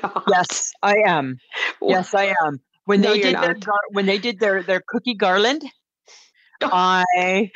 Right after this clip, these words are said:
Speaker 1: <laughs> stop
Speaker 2: pretty much,
Speaker 1: it.
Speaker 2: in my mind,
Speaker 1: Stop.
Speaker 2: <laughs> have a cookie garland in my mind, right?
Speaker 1: <laughs> No, you
Speaker 2: Yes,
Speaker 1: don't.
Speaker 2: I do.
Speaker 1: No,
Speaker 2: Yes,
Speaker 1: you
Speaker 2: I do.
Speaker 1: don't.
Speaker 2: And it's a Silver Bells theme.
Speaker 1: <laughs>
Speaker 2: Silver, you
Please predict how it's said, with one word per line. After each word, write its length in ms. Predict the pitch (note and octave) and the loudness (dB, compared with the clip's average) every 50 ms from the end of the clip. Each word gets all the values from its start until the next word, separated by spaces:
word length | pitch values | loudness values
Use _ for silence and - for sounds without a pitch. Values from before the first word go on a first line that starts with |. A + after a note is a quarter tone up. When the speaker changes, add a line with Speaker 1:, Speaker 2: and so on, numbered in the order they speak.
| - | -4
Speaker 1:
<laughs> 120 | - - - | -6 -6 -8
stop 340 | - - - - - A3 | -12 -14 -6 -4 -2 -2
Speaker 2:
pretty 140 | A3+ A#3+ A#3+ | 0 0 0
much, 580 | A3 G#3 G#3 G3+ G3 G3 - - - - - - - | 0 0 0 0 -2 -2 -4 -4 -4 -4 -6 -4 -2
Speaker 1:
it. 80 | G3+ | 0
Speaker 2:
in 80 | G3+ G3 | 2 2
my 160 | G#3 A#3 C4+ | 2 2 2
mind, 500 | B3+ B3 A3+ G3+ G3+ A#3+ G#3+ G#3 G#3+ G#3+ F#3 - - - | 2 2 2 2 2 0 0 -2 -2 -6 -8 -8 -4 -2
Speaker 1:
Stop. 320 | C#4 E4+ - - - - - G5+ G5 - - G#3+ | 0 0 0 -2 -4 -6 -10 -14 -18 -20 -20 -20
Speaker 2:
<laughs> 340 | - - - - - - - | -20 -18 -18 -18 -20 -14 -8
have 400 | - - G#3+ G#3 G#3 G3+ G#3 G3+ | -2 0 2 4 4 4 4 2
a 80 | A3 - | 0 0
cookie 300 | - - C4 - A#3+ G#3+ | 0 -2 0 0 0 2
garland 500 | F3 G3 F#3 F3+ F3 F3 E3+ E3+ E3 - - | 2 2 2 4 4 4 2 2 0 0 0
in 160 | G3 F#3+ F3+ | 0 2 2
my 160 | F3 F3 F3 | 2 2 2
mind, 520 | F3 D#3+ D3 C#3 C3+ - - G1+ - F#3 F#3 - - - - - F4+ - C5 | 2 2 2 2 0 -2 -6 -10 -14 -14 -12 -12 -12 -6 -4 -2 0 0 2
right? 260 | - F3+ G3+ A#3+ - A4 A4 | 2 2 2 2 2 0 -2
Speaker 1:
<laughs> 40 | - - F4 - - - - - - - - | -4 -4 -4 -4 -4 -8 -8 -8 -14 -8 -4
No, 160 | - C4 C4+ - | -4 -4 -4 -4
you 180 | G#3 G3+ - F#3+ | -4 0 2 2
Speaker 2:
Yes, 340 | G3 F#3+ F#3+ G#3 - - - | 2 2 2 0 -2 -2 -2
Speaker 1:
don't. 440 | A#3+ A#3 A#3+ - - - A#3 - - _ _ - | -4 -4 -4 -6 -8 -8 -8 -8 -8 _ _ -2
Speaker 2:
I 100 | G#3 F#3+ G#3+ G#3 D#3+ | 0 0 0 0 0
do. 520 | - F#3+ F#3 F3 E3 D3+ C#3 C#3+ D3+ D3+ - - - - - - | 0 2 2 4 2 2 0 0 -2 -4 -6 -8 -10 -10 -6 -2
Speaker 1:
No, 220 | B3 C4+ C#4+ D4 D4+ | 0 2 2 2 2
Speaker 2:
Yes, 60 | E4 D4 | 2 2
Speaker 1:
you 60 | - | 2
Speaker 2:
I 100 | - - | 2 2
do. 300 | - - - - A#4+ A#4 | 2 2 2 2 0 0
Speaker 1:
don't. 140 | - - - - - - - | -2 -4 -6 -10 -8 -4 -2
Speaker 2:
And 100 | A3+ A#3 | 0 0
it's 140 | - - | 0 0
a 60 | C4+ D4 | -2 -4
Silver 440 | - - - A3+ G#3+ F#3 G#3 G#3 | -4 -2 0 0 2 2 0 0
Bells 380 | F3+ E3+ E3 D#3+ D#3+ - - - | 2 2 2 2 0 -2 -6 -6
theme. 300 | - E3 D#3 D3+ D3 E3+ D3+ - | -4 -4 -2 -2 -2 -4 -8 -10
Speaker 1:
<laughs> 80 | _ - | _ -4
Speaker 2:
Silver, 1040 | - - D5+ F5 - - F#5+ G5+ G#5+ - G5 G5 - - G4+ G#4+ - - - - F#3+ - | -2 -2 -2 -2 0 0 0 0 0 0 0 -2 -2 0 0 0 0 0 -2 -4 -4 -2
you 80 | A3 A3+ | -2 0